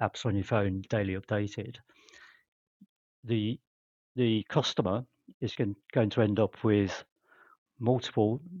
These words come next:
maybe hundreds of S boms that you'd have to plow through to, to try and find if there's a situation. So I still,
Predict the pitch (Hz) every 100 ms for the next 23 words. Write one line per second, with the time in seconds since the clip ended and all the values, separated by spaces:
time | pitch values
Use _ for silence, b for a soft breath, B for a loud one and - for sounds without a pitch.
0 | 165 113 104 101 127 107 101 - - -
1 | _ _ _ _ 110 120 117 - 90 107
2 | 147 - - _ _ b b b b b
3 | _ _ _ _ - 117 101 104 - 90
4 | _ _ _ - 113 113 101 - 95 92
5 | - 104 - - 101 95 98 92 98 -
6 | 82 113 - 110 101 - 98 113 B B
7 | B B 135 117 165 160